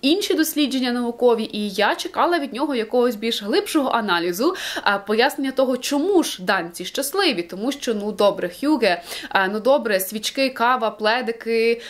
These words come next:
е, затишний час з друзями, соціальні зв'язки, але про соціальні зв'язки і стосунки, що це дуже важливо для нашого щастя, знову ж таки, я чула вже мільйон разів.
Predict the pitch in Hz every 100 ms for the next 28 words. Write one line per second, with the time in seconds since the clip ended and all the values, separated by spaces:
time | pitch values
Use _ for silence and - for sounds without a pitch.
0 | - 196 196 220 247 247 233 226 233 233
1 | - 214 202 190 220 302 277 233 220 214
2 | 226 233 220 208 214 - 320 - 202 247
3 | 220 220 214 233 247 208 196 - 254 247
4 | - - 262 294 226 170 214 196 208 196
5 | 190 247 233 202 214 214 202 - 208 330
6 | - 190 196 262 269 233 185 247 254 226
7 | 220 214 185 180 320 254 220 208 170